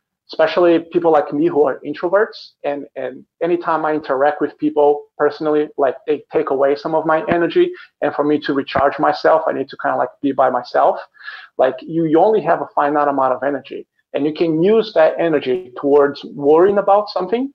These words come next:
like the price that you're charging, or towards making other people feel great about you. And if you choose the second one, your life is gonna be so much easier, and you're gonna feel so liberated about the way you're running your business.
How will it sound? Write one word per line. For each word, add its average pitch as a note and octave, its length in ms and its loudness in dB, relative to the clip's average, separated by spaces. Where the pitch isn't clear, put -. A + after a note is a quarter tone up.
like C#3 240 0
the - 80 -6
price C#3 300 -2
that C#3+ 80 -2
you're B2+ 100 -6
charging, D3 480 0
or D3 80 -4
towards E3 380 0
making D#3 320 0
other D3 160 0
people D3 340 -4
feel D3+ 80 0
great C3+ 240 -2
about C3 400 -2
you. C3 220 -2
And C#3 120 -2
if B2+ 180 -6
you G3 140 0
choose G3+ 340 -4
the D#3 80 -2
second F#3 400 -2
one, B2+ 300 -2
your D3+ 220 2
life D#3 340 4
is D3+ 120 -6
gonna C#3+ 180 -2
be C#3+ 160 -4
so - 260 -4
much D#3+ 260 -2
easier, C3+ 340 -4
and B2 100 -8
you're C#3 80 -4
gonna C#3+ 220 -2
feel D3 180 0
so E3+ 340 2
liberated C#3 540 2
about C3+ 340 0
the C#3+ 80 -2
way C#3 120 0
you're C3+ 100 -2
running C3 240 -4
your C3 80 -10
business. - 560 -8